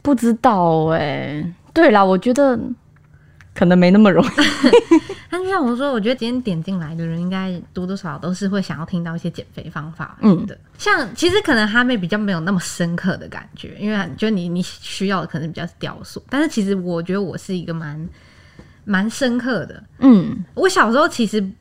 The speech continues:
Speaker 2: 我一直以来都不是一个特别胖，但是我其实一直以来都是处在一个肉，就是你不会说，你看这女生就不会特别胖，但也不会特别瘦。
Speaker 1: 嗯。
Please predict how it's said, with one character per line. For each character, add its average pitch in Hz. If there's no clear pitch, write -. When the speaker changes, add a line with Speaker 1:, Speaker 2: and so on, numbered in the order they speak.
Speaker 2:
我 233
一 359
直 254
以 185
来 175
都 202
不 202
是 185
一 190
个 175
特 202
别 -
胖， -
但 302
是 339
我 214
其 180
实 190
一 214
直 185
以 -
来 113
都 185
是 190
处 -
在 160
一 165
个 156
肉， 214
就 311
是 330
你 254
不 214
会 311
说， 269
你 220
看 370
这 370
女 269
生 254
就 302
不 220
会 269
特 262
别 180
胖， 196
但 202
也 160
不 151
会 160
特 -
别 156
瘦。 -
Speaker 1:
嗯。 180